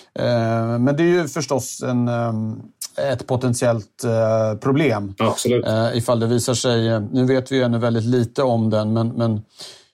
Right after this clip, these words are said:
Speaker 1: i den, i den värsta av världar så ska den väl ha, eh, vilket ju tyvärr en del tidiga signaler tyder på, att den ska vara, ha betydligt lättare att, eh, kringgå,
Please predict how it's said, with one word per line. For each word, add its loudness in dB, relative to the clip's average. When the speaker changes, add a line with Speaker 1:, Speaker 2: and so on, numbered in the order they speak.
Speaker 1:
i -2
den, 0
i -2
den 2
värsta 0
av 2
världar 2
så -4
ska -6
den -4
väl -4
ha, -4
eh, -8
vilket -6
ju -2
tyvärr 2
en 0
del -2
tidiga 0
signaler -2
tyder 0
på, -2
att -4
den -4
ska -4
vara, -2
ha -2
betydligt -4
lättare -2
att, -6
eh, -2
kringgå, 0